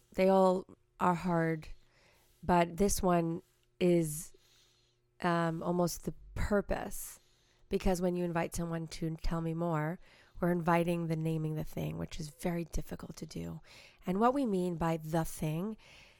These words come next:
it's this, imagine it's this balloon that's quite inflated because it has this dynamic that's between the two people or between the group of people that has been present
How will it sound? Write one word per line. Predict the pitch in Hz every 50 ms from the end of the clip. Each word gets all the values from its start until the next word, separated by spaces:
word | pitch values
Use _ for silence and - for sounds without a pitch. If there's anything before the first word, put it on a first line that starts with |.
| _ - _
it's | 202 208 202 -
this, | 196 185 196 190 175 - - - - - - - _ _ _ _ _ _ _ _ _ _ _ _ -
imagine | 196 208 233 240 247 214 226 226 220
it's | 202 - -
this | 185 175 - - - - -
balloon | - 190 185 175 190 202 196 170 156 151 - - - - _
that's | - 190 -
quite | - - - 269 277 262
inflated | - 185 170 - - 185 185 180 180 165 165 - 185 170
because | - 175 - - - 175 170 165 160 160 160 156 - - - - - - - - - _ _ _
it | - - 185 180 180 175 - -
has | - - 202 196 196 196 170 170
this | - 185 185 -
dynamic | - 180 175 175 175 180 180 175 180 170 165 165
that's | - 180 170 - -
between | - 170 160 - - - 190 185 170
the | 170 160
two | - - 185 175
people | - - - 165 - - 165
or | 160 160 165 165
between | 160 170 165 - - 175 170 170 170 165 - - - - - -
the | -
group | 175 147 - 185 202 180 -
of | 175 - -
people | - 160 147 - 156 151 151 156 160 - - - _ -
that | 190 175
has | 170 180 185 175 165
been | 156 202 190 180
present | - - - - 190 180 160 160 156 175 226 - - -